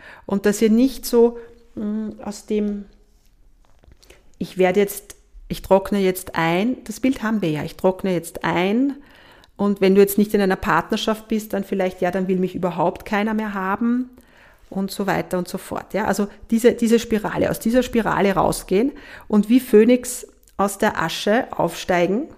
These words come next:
ja, ich, vielleicht werde ich da eine Meditation dazu aufnehmen, das ist eigentlich eine ganz gute Idee, und dich eigentlich in deiner vollen Kraft spüren, deine Brüste spüren, ja, spüren deine Gebärmutter, ja, egal ob du Kinder in die, in dieser Inkarnation hast oder nicht,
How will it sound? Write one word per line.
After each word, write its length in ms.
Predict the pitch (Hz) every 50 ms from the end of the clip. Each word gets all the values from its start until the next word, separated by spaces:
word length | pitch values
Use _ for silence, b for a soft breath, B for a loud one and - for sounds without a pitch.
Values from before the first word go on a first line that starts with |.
| - _
ja, 200 | 220 196 196 277 B B B B B B B B B B B B
ich, 120 | - -
vielleicht 280 | - 220 240 277 269 -
werde 120 | 220 247
ich 60 | 254 254
da 80 | 247
eine 100 | 240 226
Meditation 640 | 220 220 233 226 214 202 202 - - 180 - 247 285
dazu 280 | 233 - - - - -
aufnehmen, 560 | 143 151 165 - - 175 165 175 214 220 202
das 100 | 185 185
ist 60 | -
eigentlich 200 | 190 180 175 -
eine 140 | 175 185 175
ganz 220 | - 175 180 -
gute 220 | - 214 208 - 196
Idee, 420 | 170 165 165 170 165 214 B B B B B B B B B B B B B B _ _ - -
und 220 | - 190 185 -
dich 220 | 214 208 - - -
eigentlich 480 | 147 147 190 220 226 220 220 208 -
in 100 | 202 196
deiner 340 | 190 - 151 180 185 185 180
vollen 540 | 175 - - - 202 226 240 247 247 240 233
Kraft 540 | - - 156 165 196 214 208 - - - -
spüren, 420 | - - 202 190 185 160 156 165
deine 220 | - - 165 208 214
Brüste 560 | - - 214 226 262 262 - - - 214 202
spüren, 480 | - - - 196 185 180 175 160 165
ja, 280 | 165 160 170 202 247 269 B B B B B B
spüren 500 | B - - - - 214 240 262 254 240
deine 200 | 214 190 180 196
Gebärmutter, 880 | 202 - 240 233 - 185 190 202 214 247 233 196 175 170 - - 170 165
ja, 200 | 170 185 214 - - -
egal 300 | - - - - 262 302
ob 100 | 277 277
du 80 | - 247
Kinder 340 | 247 - - 285 277 285 269
in 120 | 254 254
die, 80 | 240 240
in 180 | - - 233
dieser 200 | 226 233 233 226
Inkarnation 560 | 226 233 - - 233 220 220 - - 226 220 220
hast 220 | 214 214 - -
oder 140 | 208 208 202
nicht, 260 | 208 220 208 208 -